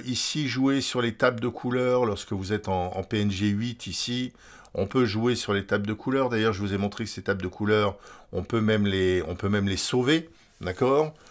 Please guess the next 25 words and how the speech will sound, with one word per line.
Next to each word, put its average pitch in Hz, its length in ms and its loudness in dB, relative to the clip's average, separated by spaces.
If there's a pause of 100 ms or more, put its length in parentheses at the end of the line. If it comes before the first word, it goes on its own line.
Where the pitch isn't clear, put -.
(220)
Donc 165 280 8
voilà, 123 400 6
là 107 180 4
vous 92 80 -2
voyez, 87 340 0
en, 90 60 0
en 85 320 -4
P 113 160 2
N 104 100 2
G 98 140 0
huit, 113 260 -2
c'est - 160 -6
ça, 117 360 0
et 104 40 -2
cette 98 240 -8
table 92 180 0
de 98 80 -4
couleurs, 107 460 0
ensuite 104 400 -6
de 98 100 -4
mémoire, 98 460 0
on 101 60 0
doit 92 160 -2
pouvoir, 101 500 0
euh, 90 200 -2